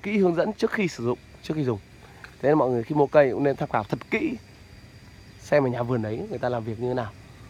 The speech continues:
có thực sự đủ uy tín chưa. Cảm thấy đủ tin thì mình mua. Mua ở đâu cũng được, mua đâu cũng thế. Nhưng cuộc chơi cần công bằng, cần một sự trong sạch. Cảm ơn các anh chị đã theo dõi video của em.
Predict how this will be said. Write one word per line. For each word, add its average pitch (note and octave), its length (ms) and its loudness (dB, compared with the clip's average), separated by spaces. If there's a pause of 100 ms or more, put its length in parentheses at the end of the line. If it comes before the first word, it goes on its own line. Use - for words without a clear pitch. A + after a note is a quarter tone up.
(520)
có - 100 -14
thực B2+ 160 -8
sự - 220 -4
đủ C3 160 -2
uy B2 100 -4
tín B2 240 -6
chưa. E3+ 200 -2 (1900)
Cảm B2 140 0
thấy B2+ 120 -2
đủ F3 140 2
tin F#3+ 240 6 (180)
thì A#2 80 -8
mình G#2 160 -6
mua. C3+ 140 4 (1040)
Mua C#3+ 120 6
ở B2+ 60 4
đâu C#3+ 120 4
cũng B2+ 180 -8
được, C#3 180 0 (440)
mua C3+ 140 2
đâu D3 200 6
cũng B2 160 -4
thế. A#2+ 180 -4 (240)
Nhưng C3+ 140 -4
cuộc - 140 -6
chơi C3 220 2
cần A2 200 -8
công C3 160 -4
bằng, A#2+ 140 2 (1120)
cần A#2+ 140 -4
một A2 100 -4
sự - 120 -12
trong A#2+ 160 -6
sạch. C3 180 -4 (1160)
Cảm A2+ 120 -4
ơn B2 100 -2
các D3+ 80 -2
anh D3 80 -4
chị C3 160 -8
đã G#2+ 100 -4 (120)
theo C3+ 180 -4
dõi C3+ 140 -4
video C#3 300 -2
của A#2 60 -2
em. B2+ 140 0